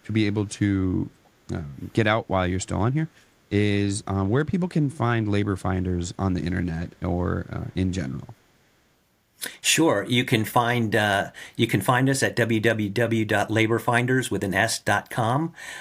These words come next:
Speaker 2: Um, on, on our site, we've got location directory. Uh, you pull, it's a pull down. Um, you look up your state, you look up the city, the closest, uh, uh, city that you're working in, where your job site is, and, uh, it'll give you the closest office,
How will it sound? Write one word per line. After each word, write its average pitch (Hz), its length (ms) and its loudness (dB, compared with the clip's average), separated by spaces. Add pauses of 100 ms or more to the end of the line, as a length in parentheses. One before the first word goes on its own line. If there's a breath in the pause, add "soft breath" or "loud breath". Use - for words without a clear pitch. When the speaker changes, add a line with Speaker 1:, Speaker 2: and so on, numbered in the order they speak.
(140 loud breath)
Speaker 2:
Um, 98 500 2
on, 139 460 4
on 127 240 4
our 127 120 2
site, 131 440 2
we've 113 240 2
got 107 320 2
location 117 580 0
directory. 120 720 0
Uh, 104 160 0
you 101 200 0
pull, - 220 -4
it's 101 140 -6
a 87 40 -4
pull 117 240 0
down. 135 340 0 (280 loud breath)
Um, 104 220 0
you 95 80 2
look 113 180 2
up 101 140 -2
your 101 80 0
state, 151 460 2
you 104 80 -4
look 101 180 0
up 95 120 -4
the 95 100 0
city, 120 280 2
the 101 120 -2
closest, 113 580 0
uh, 92 280 0 (340 loud breath)
uh, 90 160 0
city 135 340 4
that 127 320 0
you're 107 260 2
working 135 380 2
in, 165 280 0
where 113 160 -2
your 98 200 -2
job 120 320 2
site 143 240 2
is, 147 240 0 (320 loud breath)
and, 110 380 4
uh, 110 280 4
it'll 110 200 2
give 123 240 0
you 123 200 2
the 107 200 0
closest 135 720 0
office, 113 560 0